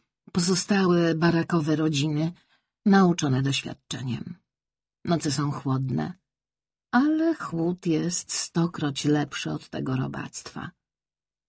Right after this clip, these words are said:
Co będzie w zimie? Następnego dnia zalewamy wrzątkiem wszystkie szpary w izbie.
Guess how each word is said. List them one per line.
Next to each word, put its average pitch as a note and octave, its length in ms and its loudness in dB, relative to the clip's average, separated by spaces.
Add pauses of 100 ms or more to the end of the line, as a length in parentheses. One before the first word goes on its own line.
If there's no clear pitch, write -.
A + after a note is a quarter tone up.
(200)
Co D#3 160 -2
będzie D#3 340 4
w D#3 40 0
zimie? E3+ 460 4 (1400)
Następnego A3+ 520 6
dnia E3+ 640 6
zalewamy F#3+ 600 6
wrzątkiem G3 760 2
wszystkie - 720 -2
szpary D#3+ 500 0
w D3 60 -4
izbie. C#3+ 500 -6